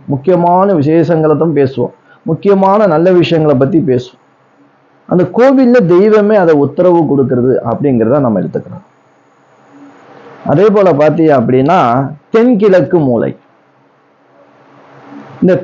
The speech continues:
தென்கிழக்கு மூலை இது வந்து நான் கோவிலுக்கும் சொல்றேன், உங்களுடைய வீட்டுக்கும் சொல்றேன். இல்ல நீங்க வந்து ஒரு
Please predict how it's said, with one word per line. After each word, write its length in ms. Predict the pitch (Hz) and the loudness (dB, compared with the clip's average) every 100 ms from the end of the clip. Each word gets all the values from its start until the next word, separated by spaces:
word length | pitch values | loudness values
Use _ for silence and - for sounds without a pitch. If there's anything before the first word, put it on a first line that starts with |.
| 202 | 0
தென்கிழக்கு 680 | 226 247 247 226 190 220 | 2 2 2 2 2 0
மூலை 280 | 190 185 185 151 143 | 0 2 2 0 0
இது 80 | 151 | 0
வந்து 200 | 160 180 | 0 0
நான் 120 | 147 127 | 0 0
கோவிலுக்கும் 640 | 143 160 170 160 170 170 165 | 0 2 2 0 0 0 2
சொல்றேன், 360 | 165 165 202 214 - | 2 2 0 0 -2
உங்களுடைய 340 | 139 127 120 139 | 0 2 2 0
வீட்டுக்கும் 440 | 151 156 143 160 151 | 0 -2 -2 -2 -2
சொல்றேன். 300 | 107 - _ _ _ _ _ _ _ _ _ _ _ _ _ - 143 - - - - - - - - - - 143 175 | -6 -6 _ _ _ _ _ _ _ _ _ _ _ _ _ -20 -20 -20 -20 -20 -20 -20 -20 -20 -20 -20 -18 -4 0
இல்ல 180 | 208 240 214 | 2 2 2
நீங்க 160 | 185 | 2
வந்து 240 | 180 180 202 | 2 2 2
ஒரு 220 | 180 160 | 2 2